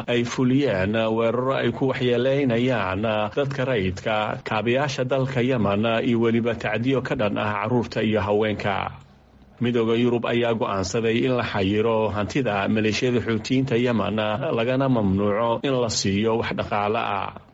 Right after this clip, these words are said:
Go'aanka reer Yurub waxa uu mamnuucayaa in xuutiyiinta ay galaan dalalka reer Yurub iyo sidoo kale in laga hortago dhaqdhaqaaqooda u dhexeeya dalalka midowga Yurub.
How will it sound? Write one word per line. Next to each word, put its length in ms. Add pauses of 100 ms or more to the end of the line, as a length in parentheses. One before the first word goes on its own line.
(280)
Go'aanka 360
reer 200
Yurub 320
waxa 240
uu 160
mamnuucayaa 840
in 80
xuutiyiinta 640
ay 200
galaan 480 (200)
dalalka 400
reer 200
Yurub 400 (320)
iyo 160
sidoo 280
kale 320
in 120
laga 240
hortago 640 (240)
dhaqdhaqaaqooda 880
u 120
dhexeeya 520
dalalka 400
midowga 440
Yurub. 320